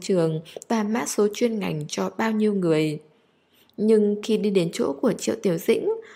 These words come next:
cô bạn lại che kín tờ đăng ký nguyện vọng đại học của mình. Kỳ Ưng tuy lấy làm lạ, nhưng cũng không tò mò. Sự nghi vấn này mãi đến ngày mùng mười tháng bảy, khi cô và Noãn Noãn đi ăn mừng kỳ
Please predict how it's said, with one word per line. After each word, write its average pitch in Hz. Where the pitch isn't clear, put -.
cô 277
bạn 233
lại 196
che 240
kín 220
tờ 202
đăng 190
ký 180
nguyện 214
vọng 208
đại 202
học 180
của 165
mình. 156
Kỳ 208
Ưng 233
tuy 196
lấy 160
làm 196
lạ, 170
nhưng 254
cũng -
không 262
tò 175
mò. 151
Sự -
nghi 208
vấn 180
này 160
mãi 285
đến 262
ngày 247
mùng 180
mười 170
tháng 165
bảy, 185
khi 262
cô 247
và 185
Noãn 175
Noãn 233
đi 214
ăn 190
mừng 165
kỳ 165